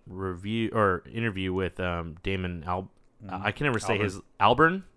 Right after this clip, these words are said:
Speaker 2: Yeah, that's
Speaker 1: I,
Speaker 2: what
Speaker 1: I
Speaker 2: I
Speaker 1: always
Speaker 2: say.
Speaker 1: fuck up
Speaker 2: It's,
Speaker 1: his last
Speaker 2: uh,
Speaker 1: name.
Speaker 2: yeah.
Speaker 1: Uh, Albarn or
Speaker 2: Yeah.
Speaker 1: Albarn or whatever. But anyways, um, I read an interview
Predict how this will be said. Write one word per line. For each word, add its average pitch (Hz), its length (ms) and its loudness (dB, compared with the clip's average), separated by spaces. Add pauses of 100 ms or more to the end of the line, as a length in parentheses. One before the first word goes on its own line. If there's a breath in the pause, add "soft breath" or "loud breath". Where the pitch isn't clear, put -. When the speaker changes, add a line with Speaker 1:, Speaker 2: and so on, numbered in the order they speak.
Speaker 2:
Yeah, 98 180 0
that's 110 160 0
Speaker 1:
I, - 40 2
Speaker 2:
what 90 60 -2
Speaker 1:
I 95 160 0
Speaker 2:
I - 40 12
Speaker 1:
always 143 180 8
Speaker 2:
say. 87 100 -4
Speaker 1:
fuck 120 140 8
up - 80 2
Speaker 2:
It's, 104 80 0
Speaker 1:
his 104 120 -2
last 98 240 6
Speaker 2:
uh, 87 60 -2
Speaker 1:
name. 87 60 -4
Speaker 2:
yeah. 92 140 -4 (420 loud breath)
Speaker 1:
Uh, 117 220 4
Albarn 107 560 4
or 95 200 0
Speaker 2:
Yeah. 101 60 -4
Speaker 1:
Albarn 101 360 2
or 92 120 -2
whatever. 95 300 -2 (100)
But 104 180 2
anyways, 101 520 0
um, 95 380 2
I 95 80 -4
read 120 220 6
an 117 220 4
interview 98 640 2